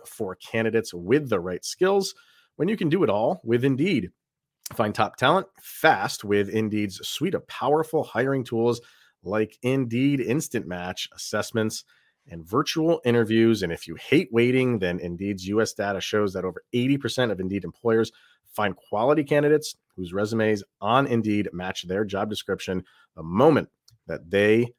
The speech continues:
sponsor a job. And Indeed knows that when you're doing everything for your company, <clears throat> you can't afford to overspend on hiring. So visit indeed dot com slash locked on to start hiring now.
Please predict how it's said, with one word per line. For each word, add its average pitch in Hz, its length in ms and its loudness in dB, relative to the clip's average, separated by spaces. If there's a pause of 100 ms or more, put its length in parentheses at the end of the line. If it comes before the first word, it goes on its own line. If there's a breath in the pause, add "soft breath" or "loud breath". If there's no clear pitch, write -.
sponsor 104 720 -2 (480 soft breath)
a 101 140 2
job. 82 600 -6
And 90 80 -8
Indeed 95 320 -2
knows 110 500 8
that 95 300 0
when 101 240 2
you're 95 160 0
doing 123 520 2
everything 151 380 2
for 151 80 0
your 151 140 2
company, 165 580 2
<clears throat> 156 100 -2
you 117 260 0
can't 131 400 0
afford 110 480 0
to - 160 -14
overspend 98 600 -2 (420 soft breath)
on 104 280 2
hiring. 104 500 2
So 87 160 -6
visit 120 360 -2
indeed 107 300 -2
dot 98 200 -8
com 123 240 0
slash 82 360 -10
locked - 300 -14
on 143 300 2 (440 soft breath)
to - 100 -18
start - 400 0
hiring 110 460 2
now. 101 380 4